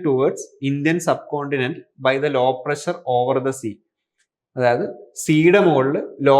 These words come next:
പ്രഷർ വരുമ്പോഴാണ് ഇന്ത്യൻ സബ് കോണ്ടിനെന്റിലേക്ക് ഈ ഒരു മൺസൂൺ വിൻഡ്, ആ, അട്രാക്ട് ചെയ്യപ്പെടുന്നതെന്നാണ് പറയുന്നത്. അടുത്തത്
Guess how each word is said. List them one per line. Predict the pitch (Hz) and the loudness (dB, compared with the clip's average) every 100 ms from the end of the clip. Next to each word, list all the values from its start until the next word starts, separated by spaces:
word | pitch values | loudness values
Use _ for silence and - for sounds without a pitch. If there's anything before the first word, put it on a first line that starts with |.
| 139 | 4
പ്രഷർ | 165 156 160 156 | 2 0 0 0
വരുമ്പോഴാണ് | 135 131 123 120 196 - _ _ _ _ _ 156 | 0 0 -2 -2 -8 -16 _ _ _ _ _ -6
ഇന്ത്യൻ | 147 160 160 | 0 0 0
സബ് | 160 - | -4 -2
കോണ്ടിനെന്റിലേക്ക് | 147 143 143 139 135 135 202 - | -4 -4 -4 0 0 0 -6 -4
ഈ | 143 | -4
ഒരു | 143 180 - 151 | -2 -4 -4 -2
മൺസൂൺ | 139 135 160 151 | -2 -2 -4 -2
വിൻഡ്, | 143 135 175 - - | -2 -4 -6 -8 -6
ആ, | 127 - | -4 -4
അട്രാക്ട് | - 147 139 147 | -2 -2 -2 -4
ചെയ്യപ്പെടുന്നതെന്നാണ് | 139 135 127 127 123 139 | -6 -6 -6 -4 -4 -4
പറയുന്നത്. | 139 113 104 - _ _ _ _ | -2 -2 -4 -14 _ _ _ _
അടുത്തത് | 160 160 196 | -4 0 0